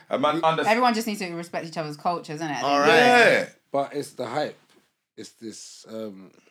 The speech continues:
Speaker 4: uh,
Speaker 2: But it, it, is it,
Speaker 4: about
Speaker 2: don't you think
Speaker 4: black
Speaker 2: it's 'cause
Speaker 4: people
Speaker 2: of
Speaker 4: talking about, "Oh,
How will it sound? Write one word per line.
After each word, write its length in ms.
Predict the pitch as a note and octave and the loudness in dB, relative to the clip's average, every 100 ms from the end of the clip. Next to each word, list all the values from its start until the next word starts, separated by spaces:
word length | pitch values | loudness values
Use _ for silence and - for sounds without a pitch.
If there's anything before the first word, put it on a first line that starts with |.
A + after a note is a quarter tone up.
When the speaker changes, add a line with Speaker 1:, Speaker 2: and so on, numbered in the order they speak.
| _ - | _ -20
Speaker 4:
uh, 380 | A2 A2 G#2+ G#2+ | -18 -18 -14 -6
Speaker 2:
But 140 | E3+ | -2
it, 120 | F3+ F#3 | -2 -2
it, 160 | G#3 G3+ | -4 -2
is 100 | G#3 | -4
it, 100 | - | 0
Speaker 4:
about 140 | G3 | 0
Speaker 2:
don't 80 | G#3 | 0
you 80 | G3 | -2
think 100 | G#3+ | 0
Speaker 4:
black 80 | E3 | 0
Speaker 2:
it's 120 | D#3+ | 0
'cause 200 | D3 F3+ | -2 0
Speaker 4:
people 80 | F3 | 0
Speaker 2:
of 60 | D#3 | -2
Speaker 4:
talking 280 | C3+ C3 A#2 | -4 -6 -8
about, 260 | A2+ A#2 A#2 | -6 -8 -8
"Oh, 440 | B2 A#2 A2+ | -12 -12 -12